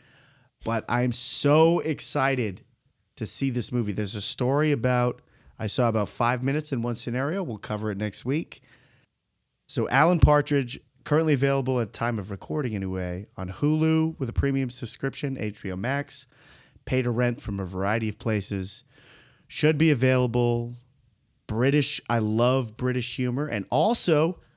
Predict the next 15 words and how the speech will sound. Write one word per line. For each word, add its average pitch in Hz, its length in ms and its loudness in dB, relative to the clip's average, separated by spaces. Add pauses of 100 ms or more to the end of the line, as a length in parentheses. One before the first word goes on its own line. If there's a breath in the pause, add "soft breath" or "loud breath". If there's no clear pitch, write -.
(200 soft breath)
again, 147 760 4
the 139 100 -2
dart 131 360 0
in 131 120 -2
mysterious 123 500 -2
ways. 110 440 -4 (600 loud breath)
We - 80 -4
go 131 140 2
from 123 160 -2
fucking 131 320 -2 (100)
Eric's 147 320 2
pick, 123 460 -4
which 117 260 -10
is 110 120 -2
an 87 100 -8